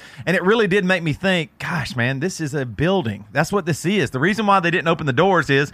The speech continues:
for whatever reasons, it wasn't a church. It was a building that you, you didn't wanna let people in because what if?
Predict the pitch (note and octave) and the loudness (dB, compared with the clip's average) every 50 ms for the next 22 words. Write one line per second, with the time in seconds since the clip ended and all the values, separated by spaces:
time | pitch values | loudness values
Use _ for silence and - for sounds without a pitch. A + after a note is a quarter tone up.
0 | - - - _ - C3 C#3 D#3+ F#3+ A3+ G#3+ A3+ A3+ G#3 G3+ G3 E3+ C3+ C3+ C#3 | -12 -20 -18 _ -2 0 2 2 2 2 2 2 2 2 2 2 0 0 -2 -2
1 | C#3 C#3 C#3 C3+ D3 E3+ D#3 G3+ F#3+ - - - A3 G#3+ F3+ E3 D3 - - D3 | -2 -2 0 0 0 0 0 -2 -4 -4 0 2 2 4 2 2 -2 -4 -6 -6
2 | D#3+ D#3 D3+ - C#3 B2+ A2+ G#2+ F#3 G3+ G#3 G3 F#3+ F3+ D3+ C3+ - - C3+ - | -6 -4 -2 -2 -2 -2 0 0 2 2 2 2 2 0 0 -2 -2 -4 -6 -8
3 | - - C3 B2+ D3 C#3+ E3 F3 D#3 D#3+ D3+ D#3 D3 D3+ D#3 - - D3 D3 - | -10 -8 -4 -2 0 0 0 -2 0 0 0 2 2 2 2 2 0 0 -2 0
4 | C#3 B2+ C3 B2+ A2+ G2+ C3 G2+ - - - - - C3 B2 D#3+ C#3+ B2 B2 C#3+ | 0 0 0 0 0 0 -4 -6 -12 -14 -16 -8 -6 -2 2 2 2 4 4 4
5 | D#3+ D#3+ C#3+ C#3+ C3 G#2 G#2+ A2 - | 4 4 4 2 0 0 -2 -4 -8